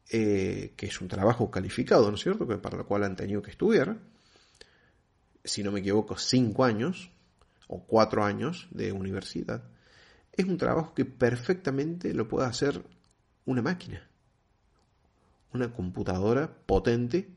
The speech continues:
con muchísima información volcada, eh, adentro,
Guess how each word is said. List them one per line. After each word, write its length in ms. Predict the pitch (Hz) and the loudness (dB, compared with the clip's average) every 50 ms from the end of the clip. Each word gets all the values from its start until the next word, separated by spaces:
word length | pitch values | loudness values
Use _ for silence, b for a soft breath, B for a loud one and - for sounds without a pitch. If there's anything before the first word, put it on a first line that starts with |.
| b b b b b _ _ _ - | b b b b b _ _ _ -2
con 240 | - 202 190 190 98 | -2 -2 -2 -2 -4
muchísima 540 | 98 107 110 110 - 147 - - 131 110 | -2 -2 -2 0 0 0 0 0 -2 -2
información 760 | 104 - - - 101 95 92 92 - - 123 113 101 92 90 | -2 -4 -4 -4 -2 -2 -2 -2 -2 0 0 0 0 0 -2
volcada, 880 | 90 90 92 92 - 101 98 95 95 95 95 92 95 90 85 - - - _ _ _ - - | -2 -2 -4 -2 -2 -2 0 0 0 -2 -4 -4 -6 -8 -12 -16 -16 -20 _ _ _ -14 -10
eh, 560 | 95 92 90 90 - - - - - - - _ | -8 -8 -8 -8 -10 -12 -14 -16 -16 -16 -18 _
adentro, 680 | - - 95 98 110 120 117 113 - - 185 247 - | -12 -10 -4 0 0 0 0 0 -2 -4 -6 -6 -8